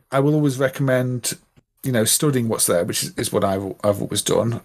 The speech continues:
You know, if you've got an interest in the system, look at the driver that's there, try and understand how it works. There's not always that opportunity really recently to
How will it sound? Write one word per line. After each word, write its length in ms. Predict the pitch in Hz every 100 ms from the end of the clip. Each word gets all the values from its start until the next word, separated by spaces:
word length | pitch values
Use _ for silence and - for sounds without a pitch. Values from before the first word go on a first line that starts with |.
| -
You 80 | 113
know, 80 | 101
if 160 | 107
you've 80 | 120
got 80 | 120
an 60 |
interest 320 | 120 - 110 -
in 60 |
the 60 | 107
system, 520 | - 95 - 98 107 - - - - _ _ _ _ _ _ _ _
look 300 | 147 175 180
at 80 | 196
the 60 |
driver 320 | 143 151 143 131
that's 160 | -
there, 160 | 127 127
try 160 | - 139
and 60 |
understand 360 | 131 120 127 123
how 120 | 120
it 80 | 117
works. 760 | 101 120 139 - - - - -
There's 260 | 131 120
not 360 | 147 160 156 156 _ -
always 360 | 143 135 120
that 160 | 127 120
opportunity 460 | 117 - 127 120
really 360 | 120 127 117 120 - - _ _ -
recently 420 | 127 120 143 131
to 300 | 120 123 117